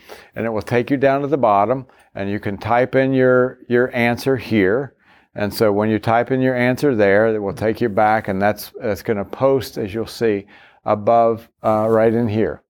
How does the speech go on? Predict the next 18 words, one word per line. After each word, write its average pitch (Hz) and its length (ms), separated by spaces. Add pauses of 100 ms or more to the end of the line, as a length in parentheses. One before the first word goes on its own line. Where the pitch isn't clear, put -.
So 101 260
that's 110 300
my 110 180
content 110 800
to 107 100
the, 98 340 (140)
to 113 140
the, 98 320
uh, 92 240 (140)
to 104 100
the 98 80
worksheet. 98 540 (140)
But 139 220 (460)
here's 131 280
where 139 120
it 127 60
gets 127 200
exciting. 107 520